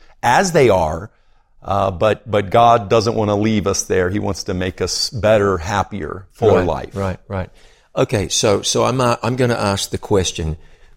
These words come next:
Speaker 2: that lots of parents want me to ask, and that's this. You're in a Christian high school, and you started the slide. Okay, they want to know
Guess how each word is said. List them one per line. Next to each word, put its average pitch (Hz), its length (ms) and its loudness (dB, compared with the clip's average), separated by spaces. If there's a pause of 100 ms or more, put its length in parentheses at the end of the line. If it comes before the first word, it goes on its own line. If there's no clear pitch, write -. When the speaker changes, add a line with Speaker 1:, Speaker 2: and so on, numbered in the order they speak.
Speaker 2:
that 95 160 -2
lots 104 420 2
of 92 200 -6
parents 98 500 -4
want 90 220 -8
me 90 80 -6
to - 180 -10
ask, - 480 -14
and 85 120 -8
that's 80 200 -10
this. 87 220 -12 (480)
You're 131 260 6
in 135 60 6
a - 60 0
Christian 123 400 0
high 110 180 0
school, 113 500 -4 (460)
and 107 100 0
you 98 60 2
started 92 420 0
the 90 60 -4
slide. 82 600 -6 (600)
Okay, 101 220 -2
they 98 120 2
want 117 220 4
to 107 60 2
know 92 240 2